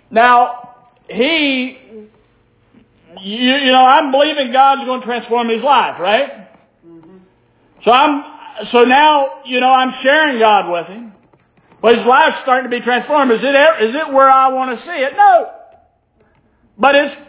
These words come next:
Speaker 1: probably okay with the Lord. Probably ain't okay with me, but it's probably okay with the Lord. I've had to get over some things, right,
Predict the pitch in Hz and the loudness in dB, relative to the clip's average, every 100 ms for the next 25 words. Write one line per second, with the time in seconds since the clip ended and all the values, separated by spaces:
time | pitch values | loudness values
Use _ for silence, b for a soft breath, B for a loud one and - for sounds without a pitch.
0 | _ 254 311 294 285 285 285 285 285 269 | _ 2 4 4 4 2 0 0 0 0
1 | 311 320 320 226 - - _ _ 226 277 | -2 2 4 2 -6 -20 _ _ 0 0
2 | 285 277 277 285 294 285 262 262 254 240 | 0 0 -2 -2 -2 -2 -4 -4 -6 -6
3 | 233 262 254 247 233 240 233 233 294 285 | -4 0 0 -2 -4 -4 -4 -4 0 0
4 | 160 156 233 262 269 247 254 277 269 226 | 0 -4 -4 -2 -4 -4 0 0 0 -6
5 | 202 190 185 151 185 247 | -14 -10 -10 -6 0 0